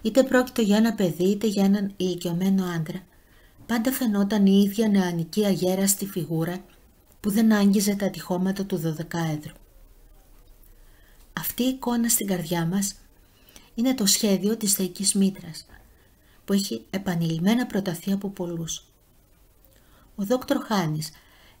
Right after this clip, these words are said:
περιέγραψε αυτή την εικόνα ως το θείο άτομο. Αν η θεία παρουσία, η αρχική ομορφιά και η τελειότητα του ανθρώπου, εδώ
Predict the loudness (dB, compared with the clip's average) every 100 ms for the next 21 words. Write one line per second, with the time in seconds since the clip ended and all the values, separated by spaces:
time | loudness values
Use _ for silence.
0 | -2 2 2 2 0 0 -2 -4 -2 0
1 | 0 0 -2 -2 -6 -4 -2 -2 -4 0
2 | 0 0 -6 -12 -14 _ _ _ _ _
3 | _ -20 _ -20 -18 -4 0 0 0 2
4 | 2 2 0 2 2 2 0 -2 -4 -4
5 | -4 -10 -2 2 2 0 -2 -2 -2 -6
6 | -6 -4 -2 0 -2 -2 -4 -2 -2 -2
7 | -4 -4 -6 -16 -18 -20 -20 -20 -20 _
8 | _ _ _ _ _ _ _ _ _ _
9 | _ _ _ _ -10 -4 0 0 -2